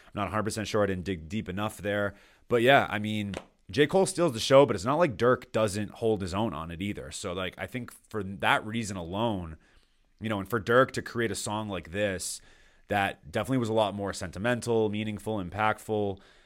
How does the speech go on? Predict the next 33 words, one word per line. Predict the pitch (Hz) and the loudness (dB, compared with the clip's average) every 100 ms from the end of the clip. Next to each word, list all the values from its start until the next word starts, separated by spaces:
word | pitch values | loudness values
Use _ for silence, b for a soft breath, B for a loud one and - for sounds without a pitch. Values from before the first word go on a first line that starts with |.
| b b | b b
and | 107 | -4
just | 143 | -2
what | 107 120 - | 2 2 2
Cole | - 175 | 2 6
is | 160 - | 6 4
talking | 113 107 104 110 | 2 2 2 -2
about, | 104 113 113 - _ _ _ _ _ _ | 2 4 4 2 _ _ _ _ _ _
I | 110 113 110 | 0 2 2
just, | 110 - | -2 -2
I | |
love | 123 - 95 | 4 6 6
it, | 87 | 0
how | 110 | -2
he's | 110 | 0
talking | 117 104 107 | 0 0 0
about, | 101 104 95 | 0 0 0
you | 107 | -2
know, | 101 | -2
let's | 92 101 - | 0 -2 -4
not | 113 107 107 | -2 -2 -2
just | - 98 | -6 -8
hold | 117 117 110 | 0 0 2
artists | 110 107 107 - - - _ - | 0 0 -2 -4 -8 -12 _ -8
to | 120 110 | -2 -2
a | |
higher | 98 110 107 | 0 0 0
caliber | 98 104 110 120 | -2 -2 0 0
when | 117 87 | 0 -2
they're | 82 | -8
dead. | 73 92 110 156 | -4 0 0 0
Let's | 117 98 - | 0 -2 -6
maybe, | 104 101 | -8 -4
like, | 101 98 - | -4 -4 -8